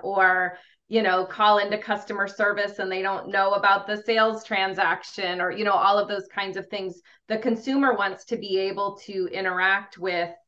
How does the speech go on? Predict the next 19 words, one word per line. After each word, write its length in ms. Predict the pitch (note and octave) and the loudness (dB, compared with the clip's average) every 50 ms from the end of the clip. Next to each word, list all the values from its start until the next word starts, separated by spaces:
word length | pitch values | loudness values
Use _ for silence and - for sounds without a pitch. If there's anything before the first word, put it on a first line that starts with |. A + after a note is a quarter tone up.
| _ _ _ _ _ _ _ _ _ _ _ _ | _ _ _ _ _ _ _ _ _ _ _ _
one 360 | - F3+ G3+ G#3 G#3 G#3 A3 | -8 -2 0 2 2 2 0
team 400 | G#3+ - - A3+ G#3+ G#3 G3+ G3 | -4 -4 -4 -2 -2 -2 -2 -2
and 160 | F#3+ F#3 F#3 F3 | -4 -4 -2 0
one 260 | F#3+ G3 F#3+ F#3+ F3+ | 2 2 2 2 0
brand, 460 | F#3+ G3+ G3 F#3+ F#3+ F#3 F#3 F#3 F3 | 0 0 0 2 0 0 0 0 0
whether 220 | F#3+ F#3+ F#3 F#3 F3+ | 0 2 2 2 0
that's 240 | F3+ F3+ F3+ F#3 G3 | 0 0 0 0 0
on 220 | F3+ G3 G#3 G#3 | 2 2 2 2
the 80 | G#3 G3+ | -2 -2
mobile 460 | G3+ G3+ G3+ G#3 G#3+ G#3 G#3+ G#3 G#3 | 2 4 4 4 4 4 4 4 6
app, 560 | G3+ G3+ G3+ G3+ G3+ G3 F#3+ - - - - - | 8 10 10 10 10 8 8 4 -4 -12 -8 -4
on 220 | - G#3 G#3+ G#3+ | 0 0 0 0
the 120 | G#3 G#3 G3+ | -2 -4 -2
website, 680 | G#3 G#3 G3+ G3 G#3 - - A3 G#3 G#3 G3+ G3 F#3+ - | -2 -2 -2 -2 -6 -4 -2 0 2 2 2 0 -2 -4
in 220 | - G#3+ G#3+ G#3+ | -4 -4 -4 -4
the 140 | G#3+ G#3+ G#3+ | -4 -6 -8
store, 540 | - - A3+ G#3 G3+ G3+ G3+ G3 F#3+ - - | -8 -6 -4 0 0 2 4 4 2 2 2
on 260 | G3 G#3 G#3 G3+ G3 | 2 2 2 0 -2
the 140 | F#3+ F#3+ | -6 -8